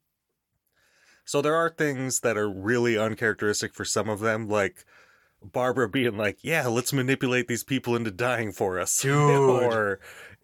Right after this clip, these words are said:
Speaker 1: stuff, stuff like that. Like, she'll
Speaker 2: Frickin'
Speaker 1: never behave like that again.
Speaker 2: Ian
Speaker 1: It's, like, super
Speaker 2: taking,
Speaker 1: against her character.
Speaker 2: Ian taken hostage, like,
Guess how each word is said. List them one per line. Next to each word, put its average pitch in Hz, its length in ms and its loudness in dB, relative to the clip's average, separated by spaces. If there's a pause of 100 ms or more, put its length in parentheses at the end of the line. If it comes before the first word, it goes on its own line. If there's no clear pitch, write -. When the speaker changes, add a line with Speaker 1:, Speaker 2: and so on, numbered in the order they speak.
Speaker 1:
stuff, - 380 -4
stuff 175 260 0
like 117 180 -2
that. 117 200 0
Like, 180 140 2
she'll 151 340 2
Speaker 2:
Frickin' 123 80 -14
Speaker 1:
never 113 540 -2
behave 104 320 -2
like 95 160 -4
that 101 180 -2
again. 95 480 -4
Speaker 2:
Ian 180 420 -2
Speaker 1:
It's, 98 140 -4
like, - 180 -4 (100)
super 151 280 -2
Speaker 2:
taking, 117 200 0
Speaker 1:
against 110 200 -2
her 104 100 -4
character. 98 380 -4
Speaker 2:
Ian 165 260 -4
taken 156 320 -4
hostage, 147 720 -4
like, 113 340 -4